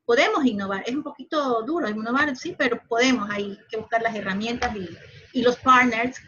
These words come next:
como aquí Yaguito me va a hacer un plus con ese, con ese partner. Así que, si ya saben, aparte de rumbeársela,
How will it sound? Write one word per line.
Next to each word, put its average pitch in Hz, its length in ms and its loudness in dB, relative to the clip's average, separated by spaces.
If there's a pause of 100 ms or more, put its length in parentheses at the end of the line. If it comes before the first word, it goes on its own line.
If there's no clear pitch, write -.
como 196 240 -6
aquí 190 180 -10 (360)
Yaguito 220 360 -6
me 202 140 -4
va 208 280 -2
a 202 140 -10
hacer 208 280 -6
un 214 100 -6
plus 240 380 -2
con 202 180 -10
ese, 190 400 -10 (400)
con 208 140 -10
ese 196 160 -10
partner. 185 340 -8
Así 185 240 -12
que, 427 160 -6 (320)
si 208 240 -12
ya 254 160 2
saben, 285 640 2
aparte 254 380 2
de 240 240 4
rumbeársela, 240 640 0